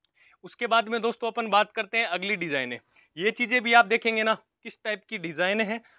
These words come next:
पूरा कॉन्सेप्ट ओपन करता हूँ तभी आपको समझ में आएगा। ये चीज़ देखिए, ये दोस्तों शादी, शादियों के सीजन के अंदर इस टाइप की डिज़ाइन है, प्योर सिल्क फैब्रिक पे आपको ये चीज़ मिल रही है। कपड़े की लचक आप देखेंगे ना दोस्तों, हाथ में लेते ही ऐसे एकदम ठंडा ठंडा कूल कूल वाली फीलिंग आती है।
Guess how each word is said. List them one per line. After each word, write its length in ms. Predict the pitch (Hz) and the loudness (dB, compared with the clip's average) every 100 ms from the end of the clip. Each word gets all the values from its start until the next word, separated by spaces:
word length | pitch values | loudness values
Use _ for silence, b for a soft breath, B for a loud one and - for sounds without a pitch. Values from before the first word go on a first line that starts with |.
| b - | b -12
पूरा 180 | 202 208 | 2 2
कॉन्सेप्ट 460 | 208 175 - 208 190 | 2 -4 -4 -4 -6
ओपन 260 | 175 208 | -6 -6
करता 240 | 190 151 185 | -6 -6 -6
हूँ 140 | 214 - _ | -6 -10 _
तभी 180 | 185 165 | -10 -2
आपको 240 | 190 185 190 | -2 -2 -8
समझ 280 | 185 180 180 | -8 -8 -4
में 120 | 190 | 0
आएगा। 340 | 156 165 190 - _ | 2 2 0 -4 _
ये 100 | 170 175 | -12 -10
चीज़ 200 | 170 147 | -10 -10
देखिए, 320 | 110 - 104 _ _ _ _ _ _ | -12 -14 -20 _ _ _ _ _ _
ये 80 | 220 | -4
दोस्तों 300 | 226 247 277 | -2 -2 -4
शादी, 720 | 254 190 196 247 262 262 170 180 | -2 0 0 2 0 -2 -6 -10
शादियों 440 | - 190 202 247 | 4 4 6 2
के 100 | 247 247 | 0 -2
सीजन 400 | - 208 240 233 | -2 2 2 4
के 80 | 208 | 0
अंदर 220 | 208 220 | 2 -2
इस 140 | 233 | -2
टाइप 180 | 233 220 | -4 -4
की 100 | - | -4
डिज़ाइन 380 | 196 180 196 220 | -4 0 2 2
है, 60 | 240 | 0
प्योर 340 | - 208 233 240 | -4 -2 -2 -2
सिल्क 320 | 233 247 - | -2 -2 -2
फैब्रिक 360 | 208 180 214 - | -2 0 -4 -2
पे 60 | |
आपको 260 | 208 202 208 | -2 -2 -4
ये 100 | 208 | -6
चीज़ 220 | 202 202 | -6 -6
मिल 140 | 190 185 | -6 -4
रही 180 | 190 214 | -2 0
है। 160 | 208 214 B B - | 0 -2 B B -6
कपड़े 280 | 196 233 240 | -4 0 0
की 100 | 226 | 0
लचक 400 | 202 190 196 240 | 0 2 2 4
आप 120 | 220 | 4
देखेंगे 380 | 185 202 208 208 | 4 0 -2 -4
ना 160 | 196 123 _ _ _ 175 | -4 -6 _ _ _ -12
दोस्तों, 260 | 196 240 - | -6 -6 -2
हाथ 300 | 185 202 214 | 2 2 2
में 120 | 233 | 2
लेते 240 | 220 220 | 2 0
ही 80 | 226 | 0
ऐसे 240 | 214 208 226 | 0 2 0
एकदम 260 | 202 233 247 | 2 -2 -2
ठंडा 320 | 196 190 214 | -4 4 4
ठंडा 260 | 202 220 226 | 4 2 2
कूल 240 | 208 208 | 0 -6
कूल 180 | 202 220 | -6 -2
वाली 200 | 214 214 | 0 0
फीलिंग 300 | 196 190 190 | 0 0 0
आती 260 | 170 127 131 | 0 -2 -6
है। 120 | 113 | -10